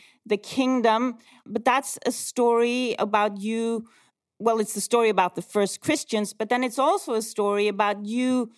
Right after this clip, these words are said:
looking for your faith or trying to see what happened to your faith in God and going through old disappeared notebooks or notebooks that, that you are finding again.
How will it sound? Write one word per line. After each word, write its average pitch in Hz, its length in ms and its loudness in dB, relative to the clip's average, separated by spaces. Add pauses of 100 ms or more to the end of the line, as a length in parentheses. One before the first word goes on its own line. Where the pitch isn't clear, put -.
(120)
looking 262 440 0
for 240 680 2
your 233 460 0
faith 240 680 -2
or 202 100 2
trying 226 500 0
to 220 460 -4 (120)
see 269 340 0
what 233 240 2
happened 247 480 0
to 247 120 -4
your 214 220 0
faith 233 440 -2
in 220 160 -6
God 208 480 2 (440)
and 214 220 0
going 247 340 4
through 247 340 -4
old 240 520 4 (100)
disappeared 220 800 -2
notebooks 220 640 -2
or 185 120 -2
notebooks 208 540 -4
that, 180 200 0 (120)
that 190 240 -2
you 196 140 0
are 185 200 2
finding 233 580 0
again. 156 480 -2